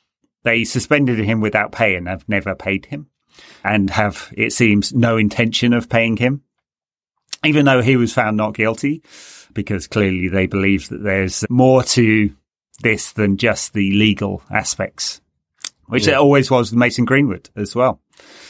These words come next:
Speaker 1: And there will be with Anthony. And, and we're very early into, well, although, although the thing with Anthony was first reported a few months back, we really only got a load of details, didn't we, in this newspaper report a couple of days ago.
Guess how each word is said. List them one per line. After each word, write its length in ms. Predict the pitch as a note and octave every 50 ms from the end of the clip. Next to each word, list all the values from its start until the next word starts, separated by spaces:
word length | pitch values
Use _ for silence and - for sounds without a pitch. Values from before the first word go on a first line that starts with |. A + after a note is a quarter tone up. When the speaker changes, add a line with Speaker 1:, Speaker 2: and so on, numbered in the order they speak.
| - _ -
Speaker 1:
And 360 | G#2 G#2+ G#2 G#2 G2+ G2+ F#2+ - - - - -
there 120 | A#2 A2+
will 160 | G#2+ A2+ A2 G#2
be 140 | - G#2
with 160 | G2+ G2 - G#2+
Anthony. 460 | A2+ A#2+ A#2 - - F#2 F2 - _ _ _ _ _ _ - - - _ _ _ _ -
And, 220 | - G#2+ A2 A2+ A#2+
and 240 | A2+ A#2+ A#2+ A#2 A#2
we're 140 | A2+ B2+ B2
very 340 | A2 B2+ B2+ B2 B2 B2 C3
early 360 | B2+ A#2+ A#2+ A#2+ A#2+ A#2 A2+
into, 280 | A2+ A#2 A#2 - C#3 C#3
well, 220 | D3+ E3 D#3+ E3
although, 380 | D#3+ D#3+ D3+ E3 E3+ E3+ F3 E3+
although 400 | - D3 C3+ D#3 D#3+ D#3 D#3 D3+
the 180 | - C3+ C#3
thing 200 | C3 - D#3 D3
with 120 | D3 D3 C#3+
Anthony 600 | D3 C#3+ C3 - - C3+ C3 B2+ B2+ A#2+ A#2 - _ _ _ _ _ _ -
was 160 | A#2 A#2+ A#2
first 300 | - - C#3 C3 A#2 -
reported 420 | A#2+ G2+ - C3 A#2+ G2+ A2 A#2 A2
a 40 |
few 200 | G#2+ - A#2+ A#2
months 320 | A2 C3 D3+ D#3+ - - -
back, 400 | - G2 F2+ F#2+ - - _ -
we 140 | A#2 A#2 A#2+
really 340 | A#2+ C3+ C3 A#2 A2 A2
only 280 | G#2+ G#2 G#2 G#2 G#2 G2
got 240 | - G#2+ G#2 G#2 _ _ _ _ _ _ - -
a 60 | A2+
load 300 | A2+ A2 G#2+ G#2+ G2+ G2
of 100 | G2+ E2 -
details, 520 | A#2+ A2+ G#2+ - - G2 F#2 F#2+ F#2+ -
didn't 220 | - A2+ G#2+ G#2
we, 160 | G2 G2+ G2+ G2
in 80 | F#2+ F#2+
this 280 | F#2 F#2+ - - -
newspaper 500 | G#2 G2+ F#2+ - - G2+ G2 F#2 - G2
report 520 | G2 G2+ F#2+ - - G2+ F#2+ G2 - - -
a 440 | _ _ - - - - - - -
couple 220 | - A2 G2 G2+
of 80 | F#2+ F2+
days 280 | G2+ F#2+ G2 F#2+ F#2+ -
ago. 280 | G#2 F#2+ G2 F#2+ F#2